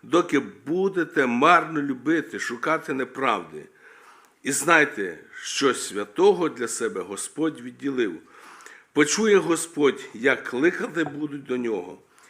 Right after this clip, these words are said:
Гнівайтесь та не грішіть. На ложах своїх розмишляйте у ваших серцях та й мовчіть.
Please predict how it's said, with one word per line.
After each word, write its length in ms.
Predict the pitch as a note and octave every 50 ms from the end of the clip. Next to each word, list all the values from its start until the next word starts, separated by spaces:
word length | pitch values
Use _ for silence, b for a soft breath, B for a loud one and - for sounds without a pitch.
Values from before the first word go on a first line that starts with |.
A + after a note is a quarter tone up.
| b b
Гнівайтесь 760 | - A2 D3 D#3+ E3 E3+ E3+ E3+ E3+ D#3+ - C#3+ D3 C#3 C#3
та 120 | - C#3+ C#3
не 140 | C#3 C3+
грішіть. 520 | C3 C3+ C#3+ C#3 - - - G#2 E2 - _ B B B B B B -
На 140 | C3+ D3+
ложах 400 | D#3 D#3 D#3+ E3+ E3 D3+ D3+ C3+
своїх 340 | - - D3+ D#3 D3 C#3+ -
розмишляйте 800 | C#3 C3+ B2+ C3 C3 C3+ C3+ - B2 D3+ D3+ D3+ D3 D3 - C#3
у 80 | B2+
ваших 360 | B2 C3 C3 B2 - - A2 -
серцях 600 | - B2+ B2 A#2 - - C3+ C#3 B2+ - - b b b b b
та 100 | _ C3
й 60 | C3 C3
мовчіть. 560 | C3+ C#3 C3+ B2 - - - G2 D#2+ -